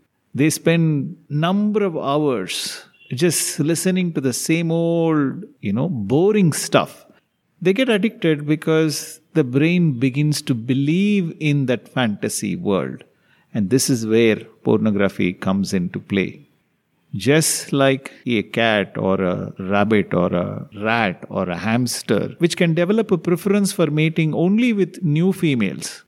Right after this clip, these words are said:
you can also develop boredom with your current life partner if you end up technically in your imaginary world mating with too many porn stars. Your mind is going to start to believe that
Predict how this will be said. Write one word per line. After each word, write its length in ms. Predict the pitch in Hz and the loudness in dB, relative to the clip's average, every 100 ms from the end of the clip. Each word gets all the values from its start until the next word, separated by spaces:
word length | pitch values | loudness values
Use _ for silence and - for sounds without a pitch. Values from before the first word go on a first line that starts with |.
| - | -2
you 240 | 160 226 | 0 0
can 220 | 247 247 | 0 2
also 340 | 226 208 208 190 | 2 0 0 0
develop 400 | 156 156 165 147 | 2 2 2 0
boredom 840 | 110 123 151 160 135 110 87 - - - | -2 0 2 2 0 0 -2 -8 -14 -2
with 280 | 127 127 127 | -2 0 0
your 220 | 120 113 | 0 0
current 580 | - 127 127 139 135 - - | -2 0 2 0 -4 -10 -4
life 400 | 110 107 104 - | 0 2 0 0
partner 600 | 101 92 - 101 65 - - _ | 0 0 -2 -2 -2 -6 -16 _
if 260 | 135 156 - | -2 -2 0
you 180 | 143 131 | -2 0
end 300 | 131 143 135 | 2 2 2
up 360 | 123 - - _ - | 0 -4 -20 _ -6
technically 920 | 123 - 131 123 120 120 120 - - | -4 -6 -4 -2 0 0 0 -4 -6
in 260 | 123 107 107 | -2 0 0
your 240 | 104 98 | 2 2
imaginary 720 | 101 113 123 117 120 117 107 | 2 2 0 0 0 0 0
world 460 | 98 104 107 104 131 | 0 2 2 -2 -4
mating 720 | 120 120 143 156 160 120 92 - | -2 0 0 0 0 0 -2 -2
with 280 | 120 107 - _ - | -2 -2 -4 _ -2
too 220 | 143 143 | 0 0
many 440 | 139 131 123 120 - _ | 0 0 0 -2 -8 _
porn 260 | 127 120 113 | 0 0 -2
stars. 560 | - - - - - - _ _ _ _ - | -4 -8 -8 -10 -14 -18 _ _ _ _ 0
Your 200 | 131 131 | 2 2
mind 440 | 147 160 175 165 | 2 2 2 2
is 160 | 123 110 | 0 0
going 340 | 127 135 135 | 0 0 -2
to 100 | 123 | -6
start 440 | 113 123 127 - - | -4 0 0 -2 -6
to 80 | |
believe 840 | 98 107 107 131 156 165 165 - 117 | -4 -2 0 2 2 2 -2 -6 -2
that 320 | 117 120 - | 0 0 -2